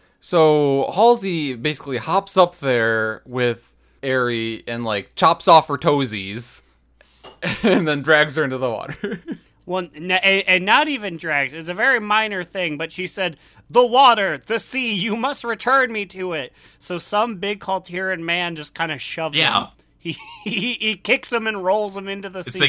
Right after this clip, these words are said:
Speaker 3: like, they were like, "What is this fucking mermaid saying to us?" And as, <laughs> and, and as she's shouting it, she's literally chopping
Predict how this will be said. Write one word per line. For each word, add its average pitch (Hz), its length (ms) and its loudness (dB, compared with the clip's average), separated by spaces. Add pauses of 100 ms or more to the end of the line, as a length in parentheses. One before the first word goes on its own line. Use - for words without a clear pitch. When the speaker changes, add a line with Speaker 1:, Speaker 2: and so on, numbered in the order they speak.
(100)
Speaker 3:
like, 113 120 -16
they 123 100 4
were 127 100 -2
like, 117 160 0 (400)
"What 123 160 -6
is 196 100 -6
this 311 200 -8
fucking 160 320 -8
mermaid 127 400 -6
saying 131 400 -6
to 156 180 -12
us?" 175 260 -8
And 113 140 -4
as, 117 240 -2
<laughs> - 20 -20
and, - 320 -2
and 139 140 -2
as 147 240 2
she's 170 160 -4
shouting 139 320 2
it, 120 100 -2
she's 127 280 -8
literally 131 500 -4
chopping - 720 -2